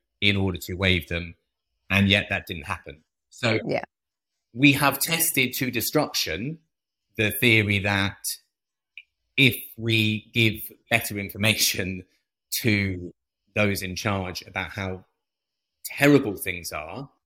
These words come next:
Speaker 1: they will realize that in their own interest, in the interest of everyone else, that we need to change course. We've tested that. That doesn't, that, that doesn't work.
Speaker 2: Yeah.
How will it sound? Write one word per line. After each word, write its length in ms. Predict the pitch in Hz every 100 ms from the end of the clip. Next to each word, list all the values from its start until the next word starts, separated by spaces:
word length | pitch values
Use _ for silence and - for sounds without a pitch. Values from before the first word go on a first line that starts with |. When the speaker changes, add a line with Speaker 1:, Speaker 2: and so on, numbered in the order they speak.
| _ _ -
Speaker 1:
they 140 | 113
will 180 | 110 104
realize 480 | 107 101 95 95 -
that 160 | 95
in 80 | 95
their 240 | 95 92
own 180 | 113 117
interest, 460 | 107 98 - 95 -
in 80 | 95
the 80 |
interest 260 | 92 90 -
of 80 | 92
everyone 300 | 90 85 87
else, 300 | 82 82 -
that 80 | 90
we 80 | 87
need 220 | 87 85
to 400 | - 80 80 78 _
change 340 | - 78 78 -
course. 320 | - - -
We've 140 | 92 87
tested 360 | 113 - 85
that. 200 | 82 78 -
That 140 | 95 -
doesn't, 320 | 85 85 78 _ -
that, 140 | 90 - _ -
that 180 | 90 90
doesn't 240 | 82 76
work. 80 | 71 _ _ _ _ _ _ _ _ _ _ _ _ _ _ -
Speaker 2:
Yeah. 280 | 139 -